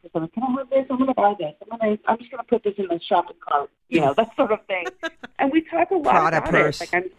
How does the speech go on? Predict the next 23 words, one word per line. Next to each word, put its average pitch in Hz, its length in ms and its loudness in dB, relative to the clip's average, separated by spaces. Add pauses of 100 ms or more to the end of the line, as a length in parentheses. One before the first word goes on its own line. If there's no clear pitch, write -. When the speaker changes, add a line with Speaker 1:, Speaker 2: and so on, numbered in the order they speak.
(580)
Speaker 1:
I'm, 370 60 -8 (200)
yeah, 233 280 0
right. 233 340 -2 (720)
We, 302 220 -2 (200)
we 277 120 -6
talk 262 340 -6
a 311 60 -2
lot 208 360 2
about 160 680 2 (300)
the 170 60 0 (120)
value 170 440 0
of 175 200 4
things. 185 480 2 (520)
Um, 156 540 2 (320)
you 190 140 -10
know, 156 400 2 (380)
she 220 160 2
has 214 200 2
a 220 40 2
little 226 200 2
piggy 214 280 0
bank 175 260 0
where 170 140 0